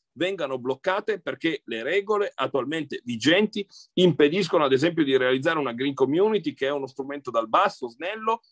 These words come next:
piuttosto che di realizzare interventi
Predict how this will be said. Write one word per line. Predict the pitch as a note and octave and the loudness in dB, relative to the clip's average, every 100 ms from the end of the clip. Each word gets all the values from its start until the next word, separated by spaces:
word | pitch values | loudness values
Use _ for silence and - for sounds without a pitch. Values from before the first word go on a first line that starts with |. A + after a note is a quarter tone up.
| _ | _
piuttosto | D3 C3 F3+ F#3+ D3+ | -2 2 2 2 -2
che | F3+ | 0
di | G#3 F3 | 0 0
realizzare | A#2 C3 B2 D#3+ E3+ C3+ A#2 _ _ _ | -2 -4 -2 0 0 0 -4 _ _ _
interventi | D#3+ C#3+ C#3+ C#3 F3+ G3 D#3 A#2+ A2 | -8 -2 -2 0 0 0 -2 -4 -4